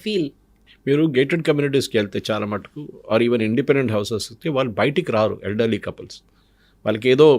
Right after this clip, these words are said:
Speaker 2: ప్ర-, హెల్త్ ప్రాబ్లం ఉంటుంది, ఏదో ఉంటుంది. సాయంత్రం బహుశా వాకింగ్‌కి వెళ్తారు, పొద్దున వాకింగ్‌కి వెళ్తారు. I think the association వాళ్ళు కూడా ప్రతి అసోసియేషన్, ప్రతి రెసిడెన్షియల్ అసోసియేషన్ and ఇండిపెండెంట్ ఇండ్లు ఉన్న వాళ్ళకి కూడా వెళ్ళి ఒక క్యాంప్ లాగా కండక్ట్ చేయడం చాలా ఇంపార్టెంట్. సండే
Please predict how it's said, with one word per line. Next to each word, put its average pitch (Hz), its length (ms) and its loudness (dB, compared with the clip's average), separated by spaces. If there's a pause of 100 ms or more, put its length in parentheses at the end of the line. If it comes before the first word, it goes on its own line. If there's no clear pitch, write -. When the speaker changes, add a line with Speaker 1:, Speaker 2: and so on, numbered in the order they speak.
(260)
Speaker 2:
ప్ర-, 104 180 2
హెల్త్ 123 260 0
ప్రాబ్లం 117 380 4
ఉంటుంది, 107 320 -2
ఏదో 110 160 0
ఉంటుంది. 117 300 -6
సాయంత్రం 147 400 4 (100)
బహుశా 117 240 2 (100)
వాకింగ్‌కి 110 380 0
వెళ్తారు, 104 380 -6
పొద్దున 107 340 -2
వాకింగ్‌కి 98 340 -6
వెళ్తారు. 98 280 -14 (640)
I 117 100 -2
think 196 160 2
the 110 100 4
association 156 480 2 (100)
వాళ్ళు 120 220 2
కూడా 131 180 0
ప్రతి 143 340 4
అసోసియేషన్, 127 600 0 (100)
ప్రతి 120 200 0 (100)
రెసిడెన్షియల్ 123 520 0
అసోసియేషన్ 101 580 -8 (600)
and 135 180 2
ఇండిపెండెంట్ 165 540 6 (160)
ఇండ్లు 120 240 0
ఉన్న 117 200 -2
వాళ్ళకి 104 280 -6
కూడా 131 200 -2
వెళ్ళి 120 220 -2 (580)
ఒక - 100 -6 (140)
క్యాంప్ 156 280 6
లాగా 139 240 4
కండక్ట్ 117 300 -2
చేయడం 120 180 -2 (120)
చాలా 117 200 2 (100)
ఇంపార్టెంట్. 98 400 -10
సండే 123 220 2